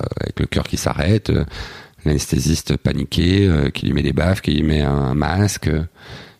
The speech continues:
qui, euh, lui fait une piqûre, euh, dans le bras pour la faire revenir, qui me dit : « Parlez-lui, monsieur, dites-lui de revenir. »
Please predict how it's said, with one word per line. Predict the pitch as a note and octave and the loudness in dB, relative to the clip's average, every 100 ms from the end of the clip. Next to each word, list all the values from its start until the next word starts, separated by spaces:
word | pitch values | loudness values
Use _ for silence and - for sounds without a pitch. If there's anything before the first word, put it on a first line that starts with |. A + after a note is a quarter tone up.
| - | -14
qui, | - - E2 | -2 2 4
euh, | D2+ C#2+ C#2 C#2 | 4 4 2 2
lui | D2+ | 0
fait | - D#2 | 0 0
une | C#2+ | 0
piqûre, | - - - - D#2+ D#2+ D2+ | -4 -4 -4 0 2 2 2
euh, | - B1+ B1+ | 0 0 0
dans | D2 | 0
le | D2 | 0
bras | C#2+ D#2 D#2+ | 0 0 0
pour | - D2 | 0 -2
la | C#2 | 0
faire | C#2+ D2+ | -2 -2
revenir, | C2 E2+ G#2 | 0 2 2
qui | D2+ | 0
me | D2 | 0
dit : « | D2+ | 0
Parlez-lui, | D#2 D#2+ D#2 D#2+ | 0 0 2 2
monsieur, | D#2 - | 2 0
dites-lui | D2 C#2+ C#2+ | 0 0 0
de | |
revenir. » | D2 C2+ C#2 F2 A2+ | 0 0 2 2 2